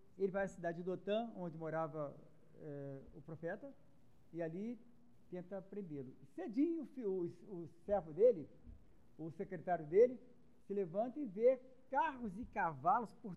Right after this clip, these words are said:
todos os lados, e a expressão que disse, "Ah, meu senhor, o que faremos?" E imediatamente o profeta se coloca, ah, ali para orar por ele, para fazer com que Deus abrisse os olhos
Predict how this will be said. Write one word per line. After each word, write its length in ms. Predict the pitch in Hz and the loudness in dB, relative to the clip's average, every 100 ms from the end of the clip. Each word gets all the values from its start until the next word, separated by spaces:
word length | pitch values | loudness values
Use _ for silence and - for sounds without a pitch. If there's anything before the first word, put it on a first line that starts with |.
| - | 2
todos 300 | 208 226 208 | 4 4 0
os 120 | 202 | -4
lados, 480 | 170 170 226 233 208 - - - - - | 6 8 8 4 -6 -18 -20 -20 -20 -10
e 100 | 156 | 0
a 60 | 208 | 0
expressão 440 | 214 240 220 240 | 0 -4 -2 -4
que 140 | 233 226 | -4 -4
disse, 400 | 208 220 233 196 - - | -4 -4 -6 -12 -14 2
"Ah, 220 | 226 311 | 8 8
meu 200 | 311 262 | 8 2
senhor, 560 | 233 - 220 180 185 175 - - - - - | -2 -6 -6 0 0 0 -4 -16 -20 -20 -20
o 20 | - | -20
que 60 | - | 2
faremos?" 640 | 320 262 233 269 214 143 - - 151 - - - - - - - - - - - - 151 | 4 4 2 0 -2 -8 -14 -18 -20 -20 -20 -20 -20 -20 -20 -20 -20 -20 -20 -20 -18 -10
E 200 | 180 196 | -6 -4
imediatamente 760 | 196 190 190 185 180 190 190 | -2 -2 -2 -4 -4 -6 -8
o 140 | 170 | -10
profeta 440 | 139 165 156 160 156 | -8 -8 -6 -8 -10
se 120 | 156 | -14
coloca, 600 | 147 139 160 170 151 127 - - - - - - 139 | -10 -8 -8 -8 -10 -10 -14 -20 -20 -20 -20 -16 -10
ah, 360 | 143 139 135 | -8 -6 -6
ali 240 | 143 147 170 | -8 -8 -10
para 200 | 156 147 | -8 -6
orar 280 | 143 156 151 | -6 -6 -8
por 180 | 156 | -10
ele, 300 | 143 165 165 - - - - - - | -6 -6 -6 -10 -16 -20 -20 -14 -6
para 220 | 151 151 | -4 -4
fazer 680 | 160 147 123 151 151 147 151 | -4 -6 -6 -6 -4 -6 -8
com 120 | 156 | -10
que 240 | - 160 | -8 -8
Deus 280 | 143 160 170 | -4 -4 -4
abrisse 340 | 175 180 226 196 | -6 -8 -10 -10
os 120 | 147 | -6
olhos 340 | 165 170 160 | -6 -6 -10